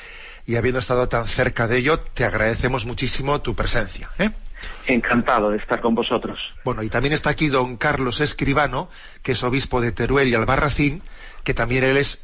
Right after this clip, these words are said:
Speaker 1: eh, un obispo de la Subcomisión de Familia y Vida de la Conferencia Episcopal Española, y por eso también hemos querido invitarle.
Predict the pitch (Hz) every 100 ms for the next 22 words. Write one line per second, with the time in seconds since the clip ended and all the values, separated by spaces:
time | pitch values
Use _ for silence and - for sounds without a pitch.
0 | 135 120 113 110 117 120 135 117 113 110
1 | 110 110 120 107 117 113 - 131 123 113
2 | 120 120 120 131 135 113 110 113 120 107
3 | 135 170 120 123 117 131 143 143 - 147
4 | 160 160 196 - 104 - 117 110 120 120
5 | 120 117 127 120 120 131 139 151 143 156